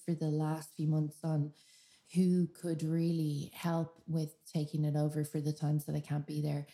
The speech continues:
I started a new full-time job there <laughs> recently. And, you know, so I, I needed to get someone in. If I wanted to continue, there was discussion, uh, as to whether or not we would just, uh,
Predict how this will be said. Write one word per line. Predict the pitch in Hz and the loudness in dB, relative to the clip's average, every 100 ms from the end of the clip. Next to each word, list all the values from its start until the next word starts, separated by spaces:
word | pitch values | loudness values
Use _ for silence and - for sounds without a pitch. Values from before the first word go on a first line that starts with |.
| - - - | -20 -20 -12
I | 151 | -10
started | - 160 165 151 | -2 0 2 2
a | 156 | 2
new | 160 151 | 2 0
full-time | 151 143 147 147 | -4 -4 0 0
job | 180 185 180 | 0 -2 -4
there | 175 165 | -4 -2
<laughs> | |
recently. | 165 175 - - 190 160 151 - - - - | -2 -4 -6 0 2 2 0 -12 -20 -10 2
And, | 175 160 160 156 - | 4 4 2 0 -4
you | - | 2
know, | 180 156 151 - | 4 4 2 -2
so | - 165 156 | -2 2 4
I, | 160 156 147 - 160 | 4 4 2 -2 0
I | |
needed | 160 165 175 175 | 2 2 2 -2
to | - | -4
get | 165 - | -8 -4
someone | 160 160 | 0 2
in. | 160 160 | 2 2
If | 240 | 2
I | 247 | 4
wanted | 214 202 151 | 4 0 -2
to | 170 | -2
continue, | 156 175 165 151 143 - | 0 2 4 4 4 0
there | 160 | 0
was | 160 - - - - - - | 0 -2 -16 -20 -20 -20 -20
discussion, | - 185 180 185 175 160 - - | -2 2 2 4 2 2 -4 -4
uh, | - - | -4 0
as | 165 160 - - | 0 0 -2 -4
to | 156 | -2
whether | 160 160 156 | 0 0 0
or | 156 | 0
not | 151 147 - | 0 0 0
we | 151 151 | -2 0
would | 147 147 | -2 -4
just, | 151 143 143 - - - _ - - - _ _ _ _ _ - - | -2 -2 -2 -8 -20 -20 _ -20 -20 -20 _ _ _ _ _ -12 -8
uh, | 143 147 | -6 -8